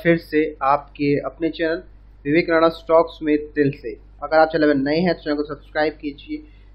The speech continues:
साथ में ऑल नोटिफिकेशन बेल को क्लिक करना ना भूलना ताकि कोई अपडेट आपसे मिस ना हो सके। Telegram, Twitter, Insta follow कर सकते हो, सभी links आपको नीचे मिल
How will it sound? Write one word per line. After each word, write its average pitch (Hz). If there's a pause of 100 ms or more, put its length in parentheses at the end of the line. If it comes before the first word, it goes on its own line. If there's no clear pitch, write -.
(120)
साथ 156
में 147
ऑल 156
नोटिफिकेशन 147
बेल 139
को 147
क्लिक 139
करना 127
ना 143
भूलना 147 (120)
ताकि 131
कोई 135
अपडेट 151
आपसे 131
मिस 131 (300)
ना 131
हो 131
सके। 107 (1200)
Telegram, 165
Twitter, 165
Insta 160
follow 143
कर 156
सकते 160
हो, 165
सभी 160
links 165
आपको 143
नीचे 165 (520)
मिल 175